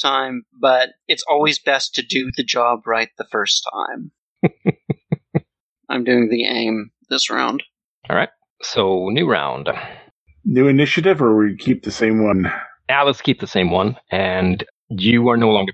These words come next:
Speaker 2: paralyzed. You're no longer paralyzed, Mister, uh, Mister Eskel, which is good. Uh, Castian is just dashing, you know, uh, among the trees beside the road, down the road, essentially, right?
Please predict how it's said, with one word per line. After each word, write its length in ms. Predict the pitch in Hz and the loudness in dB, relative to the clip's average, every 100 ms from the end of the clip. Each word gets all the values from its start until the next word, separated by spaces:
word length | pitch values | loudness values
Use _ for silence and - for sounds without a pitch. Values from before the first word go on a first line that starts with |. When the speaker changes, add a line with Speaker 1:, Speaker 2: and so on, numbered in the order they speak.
| - | -2
Speaker 2:
paralyzed. 480 | 101 92 104 - - - | 2 2 2 -2 -8 -4
You're 100 | 101 | 0
no 100 | 98 | 2
longer 220 | 95 95 - | 2 0 0
paralyzed, 440 | 92 - - - | -2 0 -2 -8
Mister, 440 | - - - - - | -16 -6 -2 -2 -2
uh, 60 | - - | -6 -6
Mister 280 | 92 - - | -4 0 0
Eskel, 380 | - - - - _ _ - | 0 -2 0 -2 _ _ -4
which 100 | - | -4
is 100 | - | 2
good. 220 | 170 233 _ _ _ - | 0 0 _ _ _ -8
Uh, 60 | - | -6
Castian 440 | - 165 156 156 127 | -2 -2 0 4 4
is 120 | 117 | 2
just 240 | 113 - | -6 -6
dashing, 680 | 104 107 - 123 104 101 101 | -2 0 2 2 2 0 -2
you 160 | 143 113 | -2 0
know, 240 | 95 92 - - - | 2 2 0 -6 -2
uh, 360 | 107 104 95 98 _ - - - | 0 2 2 0 _ -6 -6 0
among 500 | 131 131 151 180 185 | 2 4 4 4 4
the 80 | 165 | 4
trees 580 | - - 151 113 110 - - - _ _ 110 | 2 4 4 4 -2 -10 -20 -20 _ _ -2
beside 560 | 135 - 143 127 120 107 | -2 0 0 2 2 0
the 100 | 113 | 0
road, 400 | 120 123 110 - - | 6 6 4 -4 -2
down 320 | 120 120 120 | 2 2 2
the 100 | 110 | 2
road, 420 | 123 117 104 98 | 4 4 4 2
essentially, 520 | 95 101 104 98 98 | 0 0 -2 0 2
right? 240 | 98 107 | 2 0